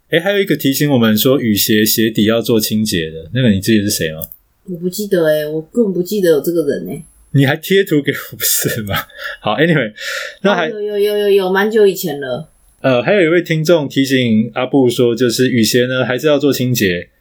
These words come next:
Speaker 2: 有，有，有，
Speaker 1: 因为
Speaker 2: 对。
Speaker 1: 因为鞋底卡了一些泥巴，可能有不同的微生物或者是小动物，那再去爬另外一座山，有可能就会，会有所影响。那谢谢你的提醒，以后我会注意，谢谢。好，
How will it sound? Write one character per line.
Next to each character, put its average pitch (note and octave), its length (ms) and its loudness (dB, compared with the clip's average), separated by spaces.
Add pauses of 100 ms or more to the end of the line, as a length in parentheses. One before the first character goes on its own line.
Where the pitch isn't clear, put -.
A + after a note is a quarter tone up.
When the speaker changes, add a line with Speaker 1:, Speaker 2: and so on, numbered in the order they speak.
Speaker 2:
有， F3+ 180 -2
有， E3+ 120 0
有， - 60 4
Speaker 1:
因 D3 60 4
为 D3 300 0 (100)
Speaker 2:
对。 E3+ 360 -4 (100)
Speaker 1:
因 D3 120 0
为 D3+ 140 2
鞋 B2+ 240 2
底 A2+ 320 2
卡 G#2+ 280 -4
了 A2+ 100 0
一 C3+ 100 2
些 B2 540 2
泥 A2 180 4
巴， A#2 440 -2
可 A2+ 140 -8
能 G#2+ 160 2
有 G#2 140 0
不 B2+ 140 0
同 A2 160 2
的 G#2+ 80 4
微 G#2 120 4
生 A#2 240 0
物 A2 200 2
或 A2 180 2
者 G#2+ 60 -2
是 A2 220 2
小 G2+ 140 0
动 A2 200 2
物， G#2 260 2 (440)
那 C3 100 0
再 B2+ 160 2
去 C3 160 0
爬 G#2 320 -2
另 B2+ 160 0
外 A#2+ 100 -2
一 - 20 -4
座 A#2 200 0
山， A2+ 280 -2
有 A2 140 0
可 G#2+ 160 -2
能 G2 160 -6
就 A2 160 2
会， G#2+ 440 0 (140)
会 B2+ 120 2
有 A2 100 4
所 G#2 160 0
影 F#2 140 -4
响。 F2 280 -2
那 A2+ 120 0
谢 A#2 160 2
谢 A2+ 80 2
你 G2+ 80 2
的 F#2 80 -2
提 G2 160 0
醒， F#2 240 -2
以 F#2+ 100 -2
后 B2 120 2
我 - 20 -2
会 G2+ 100 -4
注 G2+ 220 -2
意， F#2 100 0
谢 F2 100 -8
谢。 F#2 280 -4 (480)
好， - 380 -2